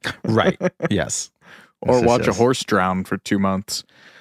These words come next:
Speaker 2: Interestingly, just before flying to Germany to film The Neverending Story, uh, the kid was cast as the star of Frankenweenie, which is a twenty-nine minute live-action short directed by a young Tim Burton,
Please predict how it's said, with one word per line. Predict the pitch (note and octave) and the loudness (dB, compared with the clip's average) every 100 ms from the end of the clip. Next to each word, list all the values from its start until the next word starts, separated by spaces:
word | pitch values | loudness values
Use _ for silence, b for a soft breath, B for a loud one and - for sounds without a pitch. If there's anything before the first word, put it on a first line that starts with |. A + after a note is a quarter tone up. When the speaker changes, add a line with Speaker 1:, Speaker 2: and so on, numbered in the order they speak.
| b - | b -2
Speaker 2:
Interestingly, | C4+ C4 - C#3+ C3+ F3 G#3 | -2 0 0 0 0 -2 -2
just | - C#3+ - | 2 2 0
before | C#3 C#3 B2+ | 0 2 2
flying | C#3+ C3 B2 | 2 0 0
to | A2 | -6
Germany | G#2 A2+ C3 C3+ G#2+ C3 | -2 0 2 0 -2 -4
to | B2+ | -6
film | - A2 | -2 0
The | G#2+ | 2
Neverending | G2 G2 G2 G2 | 2 2 0 -4
Story, | - G#2 G2 G#2+ A2+ B B - | -4 0 2 0 -2 B B -2
uh, | A#2+ A#2+ | 2 2
the | |
kid | B2 F3+ | 2 0
was | F3+ | 0
cast | - D3 D#3+ E3 | -2 0 0 0
as | D3 B2+ | -4 -2
the | |
star | A#2 - C3+ | -2 2 2
of | A2+ | 0
Frankenweenie, | - - C#3+ G3 E3 A2 G#2 G#2 A2 D3 | -6 0 2 2 0 0 0 0 -2 -2
which | C3 A#2+ | -4 -4
is | A#2 | -2
a | A2+ | -2
twenty-nine | G#2 - C3+ D#3 E3 C#3+ D3 D3 | -2 -4 -2 0 0 0 0 0
minute | C3+ C3+ C3 _ | 0 0 -2 _
live-action | B2+ B2 B2 A#2 - - | -2 0 2 0 -2 -6
short | - - E3 D#3+ A#2+ B B B B | -4 0 2 2 -2 B B B B
directed | - D#3 F3+ | 0 0 2
by | D3+ | 2
a | C3+ | 2
young | B2+ F3 E3+ | 2 0 -2
Tim | - F3 C#3 | 0 0 2
Burton, | C#3 G3 A#2+ G#2 | 2 0 -2 -8